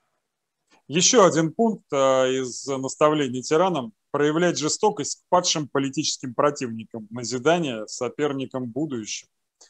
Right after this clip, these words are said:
Но я же говорю, Макиавелли два ноль. Это близко, знаете, к регбийному фольклору, игре моей юности. Упавший игрок считается частью газона. Шутят регбисты.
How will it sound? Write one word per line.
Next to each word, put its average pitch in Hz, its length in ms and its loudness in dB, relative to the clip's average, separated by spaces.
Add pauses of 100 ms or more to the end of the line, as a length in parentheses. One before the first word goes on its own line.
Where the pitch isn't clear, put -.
(140)
Но 131 60 -6
я 160 180 6
же 147 120 -2
говорю, 160 480 4
Макиавелли 143 580 0
два 139 240 0
ноль. 123 180 -6 (420)
Это 165 200 -4
близко, 190 380 4
знаете, 175 360 2
к - 80 -6
регбийному 165 560 -2
фольклору, 156 680 2
игре 131 420 -4
моей 135 300 -4
юности. 175 420 -4
Упавший 135 480 0
игрок 175 300 0
считается 160 540 -2
частью 180 360 0
газона. 135 500 0 (400)
Шутят - 460 -4
регбисты. 156 680 -4